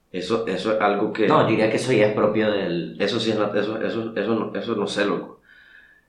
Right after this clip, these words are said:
Speaker 1: No sé, es que
Speaker 2: que
Speaker 1: eh,
Speaker 2: tiende, tiende a ser propio del ser humano.
Speaker 1: Sí,
Speaker 2: Sí.
Speaker 1: completamente, completamente.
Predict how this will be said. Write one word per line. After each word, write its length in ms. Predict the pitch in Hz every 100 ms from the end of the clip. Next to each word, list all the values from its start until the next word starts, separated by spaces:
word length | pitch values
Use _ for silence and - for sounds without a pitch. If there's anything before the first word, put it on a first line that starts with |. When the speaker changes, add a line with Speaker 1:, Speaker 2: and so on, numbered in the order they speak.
| _ _
Speaker 1:
No 120 | 101 101
sé, 200 | 117 113
es 60 |
que 160 | 113 110
Speaker 2:
que 100 | 110
Speaker 1:
eh, 40 | 110
Speaker 2:
tiende, 320 | 131 131 131
tiende 240 | - 123 131
a 40 |
ser 180 | 127 113
propio 260 | 113 113 113
del 80 | 110
ser 160 | 101
humano. 300 | 95 90 90 90
Speaker 1:
Sí, 260 | 98 90 - -
Speaker 2:
Sí. 80 | -
Speaker 1:
completamente, 680 | 101 92 95 92 90 90 90 87 -
completamente. 680 | 90 85 85 87 87 85